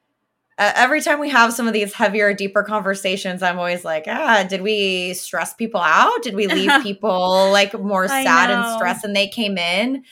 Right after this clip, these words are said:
Speaker 1: But the hope is that other people have gone through this too or resonate with this too.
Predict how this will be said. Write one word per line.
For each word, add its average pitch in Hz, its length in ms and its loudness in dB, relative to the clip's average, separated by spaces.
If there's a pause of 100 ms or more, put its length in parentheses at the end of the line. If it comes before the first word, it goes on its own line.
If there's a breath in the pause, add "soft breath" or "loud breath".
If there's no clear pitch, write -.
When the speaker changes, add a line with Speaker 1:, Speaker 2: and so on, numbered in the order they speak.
(260 loud breath)
Speaker 1:
But 233 140 -2
the 220 120 4
hope 220 300 0
is 202 140 -2
that 180 340 4 (360)
other 185 260 0
people 190 320 -6
have 180 100 -6
gone 165 240 -6
through 175 140 -10
this 170 240 -12
too 170 260 -10
or 170 180 -4
resonate 160 460 -6
with 175 140 -16
this 165 180 -12
too. 180 580 -6